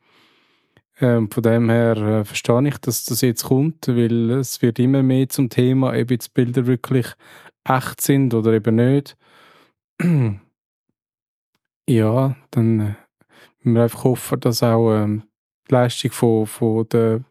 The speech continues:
Kamera, ihren C P Us oder was, ausreicht, um das überhaupt können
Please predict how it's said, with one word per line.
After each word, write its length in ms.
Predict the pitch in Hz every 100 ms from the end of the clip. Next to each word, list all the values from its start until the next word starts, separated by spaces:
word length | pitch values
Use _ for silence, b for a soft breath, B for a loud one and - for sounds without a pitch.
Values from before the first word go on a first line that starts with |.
| -
Kamera, 600 | - 127 127 127 127 131
ihren 460 | 123 117 113 110 104 B B B B B B
C 240 | - 139 156
P 140 | 151
Us 260 | 151 151 156
oder 180 | 147 143
was, 300 | 135 123 165
ausreicht, 640 | 143 131 123 120 120 -
um 100 | 117
das 120 | 107
überhaupt 380 | 117 104 113 -
können 680 | - 123 120 120 117 120